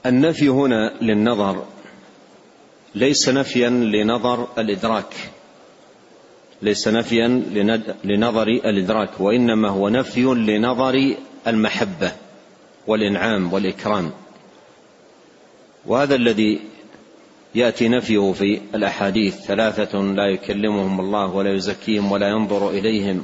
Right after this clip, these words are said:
ونحو ذلك. النفي في مثل هذا نفي لنظر المحبة والإنعام والإكرام، وليس نفيا لنظر الإدراك، فالله سبحانه وتعالى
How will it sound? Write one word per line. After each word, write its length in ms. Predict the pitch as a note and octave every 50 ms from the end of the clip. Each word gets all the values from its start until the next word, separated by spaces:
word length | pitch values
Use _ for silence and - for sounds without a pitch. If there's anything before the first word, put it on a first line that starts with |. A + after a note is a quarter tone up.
| - F#2
ونحو 340 | A2 A#2 A2+ - A#2 A2
ذلك. 440 | G#2+ A2+ B2 B2+ C3 D3 D3 - -
النفي 680 | - A2 A2 A2+ C3+ C#3 C3+ - C3+ C#3 D3 D#3+ D3+ - - - - - - - - - -
في 180 | - - A2+ A#2
مثل 280 | C3 C#3 B2+ C3 A#2 A#2
هذا 420 | A2+ A#2+ C3 C#3+ C#3 - B2+ A2+
نفي 800 | G#2+ A2 C3 D3 D3 - - C3 C3+ D3 D3+ D#3 D#3+ D#3+ D#3+ - - - - - - - - - - - - - - - - - - - - - G2+ G#2+ A2 A2 A2 G#2 G#2 F2 - - - - - - - - - - - - - - - - - - - -
لنظر 340 | A2 B2+ C3+ A#2+ C3+ B2+ A2+
المحبة 600 | A2 G2+ G#2 G2+ - - A#2+ F2+ D#2+ - F#2 F#2 - - - - - - - - - - - - - - - - - - -
والإنعام 680 | G#2+ G2+ G2 G2+ G2+ F2+ F2 A2 A2+ G#2 F#2+ F2+ E2 -
والإكرام، 640 | G#2+ G#2 G2 F#2+ F2+ - - A2 G#2+ G#2 F#2+ E2+ D2+ - - - -
وليس 320 | A2+ B2+ D#3 D3 - - C3+
نفيا 360 | C3 B2+ B2 - B2 A2+ A2
لنظر 580 | G#2+ G#2+ G#2 G#2+ A#2 A2+ G2 G#2+ A2 A2+ -
الإدراك، 400 | G#2+ G2+ G2+ F#2+ A2 G#2 G2+ F2+ - - - -
فالله 340 | F#2+ G2 A2+ A2+ G#2+ G#2 G2
سبحانه 500 | - - G#2+ F2+ - - A2+ A2+ A2 G#2
وتعالى 640 | G2 F#2+ F#2+ - F#2+ F2+ G2 A#2 B2 B2+ C3+ C3+ -